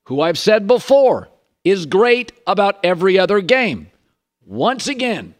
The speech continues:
when you put him up against the big man of note in the West, he gets outplayed. I think Anthony Davis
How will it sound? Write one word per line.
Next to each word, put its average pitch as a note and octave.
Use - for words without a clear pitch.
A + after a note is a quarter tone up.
when G#3+
you A3
put -
him C4
up A#3
against D3+
the C3+
big A3
man A#3
of F#3
note G3+
in F#3+
the G#3+
West, G#3+
he G#2
gets D3+
outplayed. F3
I A#2
think B2+
Anthony F#3
Davis G#3+